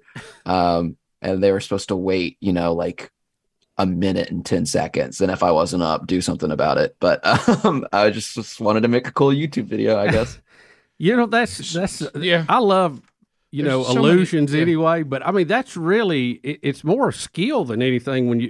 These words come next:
Speaker 3: when it comes to those kind
Speaker 1: Yeah.
Speaker 3: of escape videos,
Speaker 1: I,
Speaker 3: right?
Speaker 1: I, yeah, I think you could have just maybe just dressed up as a dog and maybe accomplished as much.
Speaker 3: <laughs>
Speaker 1: So you don't have to put yourself at risk like that. So how was
Speaker 2: Yeah.
Speaker 1: that received?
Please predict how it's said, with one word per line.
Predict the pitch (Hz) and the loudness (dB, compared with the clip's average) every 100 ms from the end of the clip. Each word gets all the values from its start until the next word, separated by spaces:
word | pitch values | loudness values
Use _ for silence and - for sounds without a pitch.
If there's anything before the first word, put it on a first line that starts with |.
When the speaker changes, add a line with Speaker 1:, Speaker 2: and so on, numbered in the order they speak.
| 123 | -4
Speaker 3:
when | 127 | -4
it | 123 | -2
comes | - 139 139 | -2 -2 -2
to | 117 | -4
those | 113 156 - | -4 -4 -2
kind | 139 135 | 0 0
Speaker 1:
Yeah. | |
Speaker 3:
of | 110 | 0
escape | 104 - 170 277 113 | -4 -6 -6 -4 -6
videos, | 98 90 90 107 | -8 -8 -8 -4
Speaker 1:
I, | 151 | -4
Speaker 3:
right? | 175 | -6
Speaker 1:
I, | - | -6
yeah, | 185 165 | -4 -4
I | |
think | 233 294 - | -4 -6 -6
you | |
could | 160 160 | -4 -2
have | 139 | -2
just | 117 135 | -6 -8
maybe | 135 135 139 | -6 -6 -4
just | 123 - | -6 -6
dressed | 151 - | -6 -4
up | 123 | -4
as | 107 | -4
a | 107 | -2
dog | 98 165 214 104 | 0 0 0 -2
and | 110 | 0
maybe | 113 139 135 | 2 2 2
accomplished | - 196 - 190 - | 2 2 2 -2 -2
as | 135 180 | -2 0
much. | 196 196 - | 2 0 -2
Speaker 3:
<laughs> | 196 - - 196 _ - | -6 -6 -6 -6 _ -10
Speaker 1:
So | - 170 | -2 0
you | 175 165 | 0 0
don't | 190 254 | 0 0
have | 190 | 0
to | |
put | 170 175 | -2 -4
yourself | 147 165 131 | -4 -4 -4
at | 117 | -4
risk | 123 262 - | -4 -4 -4
like | 135 110 | -6 -4
that. | - 127 - - | -2 -2 -4 -4
So | - 190 | 2 4
how | 160 247 | 4 4
was | 247 226 | 4 2
Speaker 2:
Yeah. | 180 | 4
Speaker 1:
that | 196 185 | 2 0
received? | 151 139 - 220 170 | -2 -4 -4 -2 -2